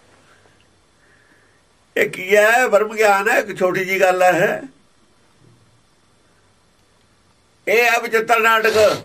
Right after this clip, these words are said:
ਜਿਹਨੂੰ ਕਹਿੰਦੇ ਨੇ ਫਲਾਣੇ ਦਾ ਲਿਖਿਆ, ਢਿਮਕੇ ਦਾ ਲਿਖਿਆ ਹੋਇਆ। ਇਹ ਖੋਲੂ ਕਪਾਟ। ਹੁਣ ਇਹ ਨਾਟਕ ਤਾਂ ਹੈ, ਵਿਚਿੱਤਰ ਹੈ, ਪਰ ਰਚਨਾ ਸੰਸਾਰ ਦੀ ਵਿਚਿੱਤਰ ਹੈ।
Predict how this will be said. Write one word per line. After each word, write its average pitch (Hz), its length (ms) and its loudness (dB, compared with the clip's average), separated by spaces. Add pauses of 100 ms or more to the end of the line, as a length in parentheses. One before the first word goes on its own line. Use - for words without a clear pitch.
ਜਿਹਨੂੰ 202 260 -8
ਕਹਿੰਦੇ 196 320 4
ਨੇ 135 260 0 (880)
ਫਲਾਣੇ 180 360 0
ਦਾ 175 160 4
ਲਿਖਿਆ, 165 320 2
ਢਿਮਕੇ 139 400 -2
ਦਾ 143 120 4
ਲਿਖਿਆ 135 280 2
ਹੋਇਆ। 117 320 2 (1700)
ਇਹ 220 120 0
ਖੋਲੂ 220 260 2
ਕਪਾਟ। 190 360 2
ਹੁਣ 175 240 -4 (1400)
ਇਹ 196 140 -2
ਨਾਟਕ 202 340 2
ਤਾਂ 214 220 0
ਹੈ, 247 120 0
ਵਿਚਿੱਤਰ 214 460 0
ਹੈ, 208 100 4
ਪਰ 240 360 0 (1500)
ਰਚਨਾ 220 580 0
ਸੰਸਾਰ 190 640 0
ਦੀ 226 280 -4 (880)
ਵਿਚਿੱਤਰ 180 540 0
ਹੈ। 160 320 0